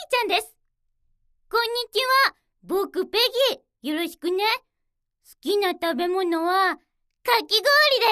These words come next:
よ。それじゃあ、ペギーちゃんおすすめのかき氷屋さんに行ってみたいと思います。今日もみんなで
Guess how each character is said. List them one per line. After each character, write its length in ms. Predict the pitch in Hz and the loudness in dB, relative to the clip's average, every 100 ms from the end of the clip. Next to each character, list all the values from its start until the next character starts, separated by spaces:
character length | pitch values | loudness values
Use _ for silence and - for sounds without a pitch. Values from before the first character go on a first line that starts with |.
| 381 | 4
よ。 60 | 349 339 698 - _ _ _ _ _ _ _ _ _ _ - | 4 4 2 -2 _ _ _ _ _ _ _ _ _ _ -6
そ 220 | 202 214 | -2 0
れ 240 | 269 403 | 2 2
じ 100 | 320 | 2
ゃ 40 | 494 587 - | 2 4 2
あ、 40 | _ _ _ - | _ _ _ -2
ペ 80 | 427 | 2
ギ 80 | 403 | 2
ー 60 | 403 | 0
ち 80 | - | -2
ゃ 140 | 311 | -2
ん 40 | |
お 40 | 330 | -2
す 100 | 320 | -6
す 120 | 330 | -6
め 120 | 339 | -4
の 160 | 320 320 | -4 -6
か 160 | 240 | -10
き 160 | 247 269 | -8 -2
氷 200 | 392 440 | 0 2
屋 120 | 480 | 0
さ 160 | 466 466 | 0 -2
ん 80 | 480 | -2
に 180 | - _ _ - | -6 _ _ 0
行 160 | 370 | 0
っ 40 | 370 | 2
て 140 | 415 | -2
み 100 | 403 | 0
た 140 | 403 | 2
い 100 | 403 | 2
と 120 | - 466 640 508 | 2 4 4 4
思 100 | 440 | 2
い 60 | |
ま 60 | 453 1017 | 0 0
す。 100 | - _ _ _ _ _ - | -4 _ _ _ _ _ 0
今 120 | 392 | 2
日 40 | |
も 100 | 294 | 2
み 140 | 247 359 | 0 0
ん 40 | |
な 100 | 480 | 0
で 120 | 330 | -2